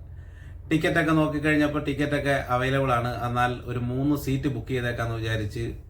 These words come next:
ടിക്കറ്റ്, ആ, സീറ്റ് സെലക്ട് ചെയ്യുന്നു. സീറ്റ് സെലക്ട് ചെയ്തതിന് ശേഷം, ആ, പേയ്മെൻറ്റിൻ്റെ സെക്ഷനിലേക്ക് വരുമ്പോൾ Google Pay വഴി പേയ്മെന്റ് ചെയ്യുവാനായിട്ട് Google Pay ആപ്ലിക്കേഷൻ ഓപ്പൺ ചെയ്യുന്നു.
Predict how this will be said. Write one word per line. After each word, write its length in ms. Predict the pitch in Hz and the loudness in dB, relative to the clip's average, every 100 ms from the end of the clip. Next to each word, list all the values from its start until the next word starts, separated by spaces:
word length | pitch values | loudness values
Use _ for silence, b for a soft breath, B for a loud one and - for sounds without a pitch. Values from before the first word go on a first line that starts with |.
| - - - 127 | -16 -14 -12 -8
ടിക്കറ്റ്, 540 | 104 123 113 135 135 - - - | -4 -4 0 0 -2 -6 -12 -8
ആ, 460 | 110 110 107 107 | -2 0 0 0
സീറ്റ് 320 | 95 - 131 147 | -2 -2 0 2
സെലക്ട് 320 | 135 120 117 | 2 0 0
ചെയ്യുന്നു. 500 | 127 117 110 - - | -2 -2 -4 -6 -10
സീറ്റ് 300 | - 123 127 | -6 -4 -2
സെലക്ട് 280 | 127 117 113 | -2 -2 -2
ചെയ്തതിന് 320 | 123 120 117 | -2 0 -2
ശേഷം, 440 | 117 113 127 156 - B B B B B - | -2 -2 -2 -4 -6 B B B B B -2
ആ, 220 | 117 117 | 2 2
പേയ്മെൻറ്റിൻ്റെ 540 | 110 139 151 165 160 160 | 2 4 4 4 2 2
സെക്ഷനിലേക്ക് 560 | 147 - 143 143 135 | 0 0 2 2 2
വരുമ്പോൾ 360 | 143 131 131 143 | 2 2 0 0
Google 340 | 127 131 139 | 0 0 0
Pay 100 | 143 | 2
വഴി 140 | 143 135 | 2 2
പേയ്മെന്റ് 380 | 127 127 127 | 0 0 -2
ചെയ്യുവാനായിട്ട് 760 | 131 117 117 120 117 110 127 160 - - | -2 -2 0 0 0 -2 -4 -6 -10 -8
Google 240 | 120 123 120 | -4 -2 -2
Pay 140 | 131 127 - - | -2 -2 -4 -4
ആപ്ലിക്കേഷൻ 600 | 113 117 120 123 120 113 | -4 -2 -2 -4 -2 -4
ഓപ്പൺ 300 | 107 117 110 | -2 -2 -2
ചെയ്യുന്നു. 480 | 107 110 156 - | -2 -2 -4 -8